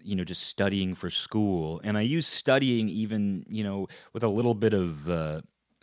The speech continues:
reservation, but also with a little, uh, sense of humor, you know, 'cause I, I say, like, spiritual studies, I, I have to say that very loosely. You can't take yourself too seriously if you're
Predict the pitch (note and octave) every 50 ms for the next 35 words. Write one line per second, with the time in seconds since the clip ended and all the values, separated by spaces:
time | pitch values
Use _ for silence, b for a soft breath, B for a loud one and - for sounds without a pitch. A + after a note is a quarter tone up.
0 | - G2 A#2+ C3+ D3 D3 D3 C3+ A2+ A2+ B2 C3 C3+ C3+ - D#3 D3+ C#3+ C#3 C#3
1 | B2 A2 G#2+ G#2+ A2+ A#2+ - - B2+ A#2+ A#2 A2+ G#2+ G#2 F#2+ - - G1+ - -
2 | - G1+ G1+ - - G2 A#2+ A#2 A2+ A#2 B2 B2 B2 A#2 A2 G#2+ G2+ F#2 F2 E2+
3 | D#2 D#2 D#2 D2+ D2 - _ _ _ _ _ _ _ _ _ _ _ _ _ _
4 | _ _ _ _ _ _ _ _ _ _ - - - - D3+ D#3 D#3 - - -
5 | - D3 C#3 C3+ A2 D2+ C#2 - - - B B B B B B B B B B
6 | B B G2 G2+ G#2 G#2+ G#2+ - A#2+ A#2 B2 A#2 G2 G#2 G#2+ G#2+ G2+ - A#2 G#2
7 | F#2 - - - - D3 D#3+ E3 D3+ - D#3 C#3 - - - C#3 C3+ G#2 E2+ D2
8 | D2 D2+ - E2+ F2+ F2 - G#2+ B2 A#2+ A#2 - F#2 - - G#2+ G#2 G2 F#2+ F2
9 | D#2+ E2+ F2 F#2+ G2 G2 G2 F#2 E2+ D#2+ D#2+ D#2 F2 F2+ F2 - - - C#2+ C2+
10 | C#2+ F2 - - C#3+ C3 - - B2 A2 - F#2 - - F2 - - - - F#2
11 | - - - F#2 F2 E2+ E2 D#2+ D2+ - - E2 D#2+ D2+ D2 C#2+ - E2+ D#2+ D2
12 | D2 D2